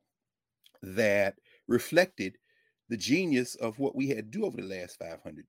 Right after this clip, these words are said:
years, which was take those thousands of different languages that we were speaking and were not aware of each other speaking before we were stuffed into boats and cast adrift across the Western Hemisphere, and then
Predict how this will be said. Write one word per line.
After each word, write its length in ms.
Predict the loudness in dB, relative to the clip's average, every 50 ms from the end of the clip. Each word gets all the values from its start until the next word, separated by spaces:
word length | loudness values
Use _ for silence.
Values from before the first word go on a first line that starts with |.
| _ -20
years, 360 | -20 -20 -20 _ -20 -20 -20 _ _ _ _ _ _ _ _ _ _ _ _ _ _ _ _
which 220 | -2 -2 -2 -2 -2
was 380 | 0 0 2 2 0 -2 -8
take 280 | -8 -6 -6 -6 -4 -4
those 220 | -6 -6 -6 -8 -14 -20 -20 -20 -20 -12 _
thousands 460 | -4 -4 -2 -2 -4 -4 -4 -4 -4 -4
of 100 | -4 -2
different 320 | -4 -4 -4 -4 -6 -6
languages 640 | -8 -10 -10 -12 -14 -18 -20 -20 -20 -20 -20 -20 -20 _ _ _ _ _ _ _ _ _ _ _ _ _ _ _ _ _ _ _ _ -6
that 180 | -6 -4 -2
we 100 | -2 -2
were 120 | -2 -2 -4
speaking 560 | -4 -4 -4 -4 -4 -4 -8 -8 -10 -10 -14 _ _ _ _ _ _ _ _ -16
and 180 | -12 -8 -6 -2
were 80 | -2 0
not 180 | 0 0 0
aware 300 | 0 0 0 2 2 2
of 100 | 2 0
each 140 | -2 -4 -2
other 220 | -2 0 0 -2
speaking 500 | -4 -6 -10 -14 -16 -16 -16 _ -20 -20 -20 _ _ _ _ _ _ _ _ _ _ _ _ _ _ _ _ _ _ _ _ _ _ _
before 320 | 2 2 4 6 6 6 6
we 100 | 6 4
were 100 | 4 2
stuffed 340 | 0 2 4 4 4 4 0
into 180 | -2 -2 0
boats 380 | 2 4 4 4 4 2 -2 -8
and 120 | -8 -4
cast 360 | -2 0 0 0 0 -2 -6
adrift 320 | -8 -4 -2 -2 -2 -2 -6
across 280 | -8 -4 -4 -4 -4
the 80 | -4 -4
Western 320 | -4 -4 -4 -4 -6 -6
Hemisphere, 540 | -4 -2 -2 -2 -4 -6 -4 -2 -2 -2 -2 -2
and 160 | -4 -2 2
then 380 | 4 6 6 6 4 2 0